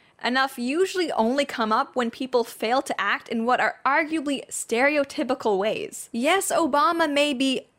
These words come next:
racially and genetically African American, but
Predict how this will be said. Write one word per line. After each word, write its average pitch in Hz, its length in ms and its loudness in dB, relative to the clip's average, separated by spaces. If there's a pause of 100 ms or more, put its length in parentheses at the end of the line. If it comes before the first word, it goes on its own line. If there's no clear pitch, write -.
racially 311 1000 0 (160)
and 247 240 0
genetically 269 680 0
African 240 420 -4
American, 226 460 0 (340)
but 269 200 0